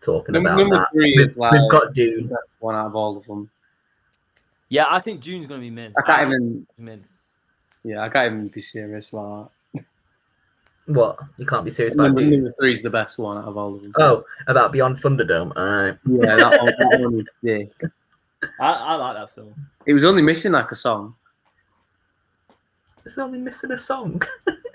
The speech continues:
Speaker 2: Yeah, like, like, like, just to break out into song, and it would have been sick.
Speaker 3: <laughs> You could definitely imagine that as well.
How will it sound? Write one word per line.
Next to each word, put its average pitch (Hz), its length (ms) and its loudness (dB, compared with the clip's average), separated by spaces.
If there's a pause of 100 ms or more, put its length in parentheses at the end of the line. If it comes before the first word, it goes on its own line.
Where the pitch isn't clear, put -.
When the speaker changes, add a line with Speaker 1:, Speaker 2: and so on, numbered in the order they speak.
(120)
Speaker 2:
Yeah, 151 200 4
like, 120 180 2
like, 127 200 2
like, 131 200 0
just - 300 -4
to - 60 -6
break 123 300 0
out 113 100 0
into 117 120 -10
song, 110 320 -4
and 104 80 -10
it 101 80 -12
would 110 80 -10
have 104 60 -10
been 101 100 -10
sick. 104 380 -14 (640)
Speaker 3:
<laughs> 165 560 -8 (600)
You 123 80 -20
could 123 180 -20
definitely 120 420 -18
imagine 117 300 -20
that 120 140 -20
as 120 60 -20 (1600)
well. 139 140 2